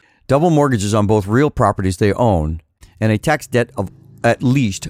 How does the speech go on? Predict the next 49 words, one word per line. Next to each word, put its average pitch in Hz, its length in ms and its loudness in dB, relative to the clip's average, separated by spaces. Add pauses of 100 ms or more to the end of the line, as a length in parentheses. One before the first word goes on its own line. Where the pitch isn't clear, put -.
three 117 280 -2
hundred 98 380 -2
thousand 87 580 -2 (120)
dollars. - 480 -2 (880)
This 135 300 -2 (100)
is 113 200 -2
all 139 260 2
the 131 140 2
information 101 560 -2
that 92 100 -2
I 101 140 2
had 95 280 0
in 95 60 -2
my 85 180 -2
hand 101 460 -2
in 101 140 -2
November 92 440 -2
when 90 240 -4
I 90 60 0
wanted 90 320 -2
to - 140 -8
open 87 380 -4
this 87 240 -6
investigation. 85 800 -4 (760)
So - 160 -4
I 98 80 2
began 113 320 0
talking 120 380 0
with 107 140 -2
colleagues 110 500 0
in 107 60 -2
my 107 140 2
group, 95 360 -2 (340)
and 92 100 -4
they 104 140 4
were 113 140 4
asking 107 260 -2
me 101 100 0
why 110 600 2
would 101 160 -2
I 104 100 2
want 104 280 0
to - 120 -8
open 98 320 -2
up 82 220 -6
a 98 80 -4
case 78 360 -6
like 82 240 -4
this. - 540 -4